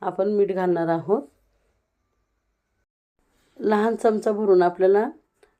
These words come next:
ओवा टाकायचे, थोडेसेच ओवा टाकायचे आहेत आपल्याला, चांगली चव येते म्हणून पराठ्याला.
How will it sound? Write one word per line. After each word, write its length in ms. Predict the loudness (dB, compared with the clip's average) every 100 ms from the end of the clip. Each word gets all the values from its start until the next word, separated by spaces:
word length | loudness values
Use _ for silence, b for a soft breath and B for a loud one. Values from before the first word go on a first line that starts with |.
| -4
ओवा 220 | 0 2
टाकायचे, 560 | 2 0 -2 -2 -2 -2 -4
थोडेसेच 440 | -4 -2 -4 -2
ओवा 200 | 2 4
टाकायचे 440 | 4 0 -4 -2 -6
आहेत 80 |
आपल्याला, 420 | -6 -6 -6 -4 -6 -8 -14 -20 _ _ _ -4
चांगली 280 | 0 0 -2
चव 240 | -2 2
येते 320 | 2 0 -4 -4
म्हणून 440 | -4 -2 -2 -4
पराठ्याला. 560 | -6 -8 -8 -10 -8